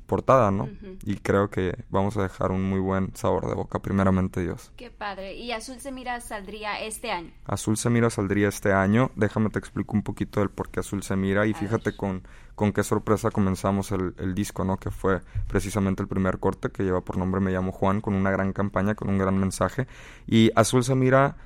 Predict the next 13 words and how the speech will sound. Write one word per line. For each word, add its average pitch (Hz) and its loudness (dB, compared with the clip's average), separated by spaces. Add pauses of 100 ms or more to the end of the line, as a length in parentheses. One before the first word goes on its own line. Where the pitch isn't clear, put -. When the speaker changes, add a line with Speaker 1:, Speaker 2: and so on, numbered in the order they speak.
(320)
Speaker 1:
eh, - -2
yo 117 4
siempre 127 0
he 127 -2
tenido 120 2
creencias 104 0
desde 98 -2
chico, 110 -6 (840)
tanto 98 -2
en 98 2
mis 95 0
valores 92 0
familiares, 92 -2